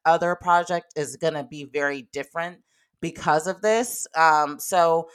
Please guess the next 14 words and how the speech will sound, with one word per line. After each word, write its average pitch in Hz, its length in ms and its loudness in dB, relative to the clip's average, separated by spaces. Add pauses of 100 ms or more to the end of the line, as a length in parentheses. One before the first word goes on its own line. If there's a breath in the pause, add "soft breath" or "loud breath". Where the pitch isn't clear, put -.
(420 soft breath)
again, 170 720 0
it's 165 260 -4
really, 165 720 -6
it's 160 180 -10
just - 580 -4
throwing 170 520 -2
a 151 80 -4
wrench 151 420 -6
into 143 280 -12
all 151 360 2
my 131 200 -6 (100)
fucking 156 380 -6
plans. 127 680 -8
And 143 380 -6